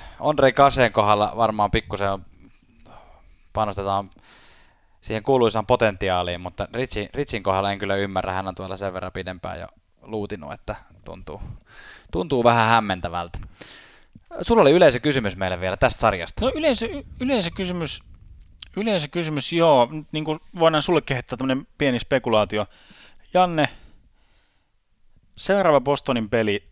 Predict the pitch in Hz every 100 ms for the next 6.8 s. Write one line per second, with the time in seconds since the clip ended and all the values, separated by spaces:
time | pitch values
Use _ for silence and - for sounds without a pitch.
0 | - 135 135 120 120 127 120 110 104 113
1 | 107 104 - - - _ _ - 131 107
2 | 92 92 - _ - 98 92 85 90 107
3 | - _ _ _ _ - 90 90 _ _
4 | - _ _ _ _ _ _ _ - -
5 | - - - - - _ _ _ _ -
6 | 175 175 - - 143 180 165 143